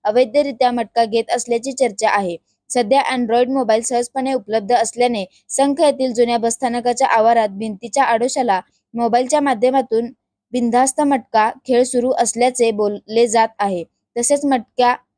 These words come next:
बुक्कीकडून महिन्याकाठी ठरलेली वेळेत वसूल होत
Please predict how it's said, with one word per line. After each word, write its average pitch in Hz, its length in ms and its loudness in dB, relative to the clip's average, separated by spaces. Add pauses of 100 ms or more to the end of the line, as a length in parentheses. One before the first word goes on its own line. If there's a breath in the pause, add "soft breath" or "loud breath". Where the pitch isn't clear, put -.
(220)
बुक्कीकडून 254 1000 0
महिन्याकाठी 247 680 -2
ठरलेली 233 500 -2
वेळेत 233 300 2 (220)
वसूल 233 300 -2
होत 247 200 2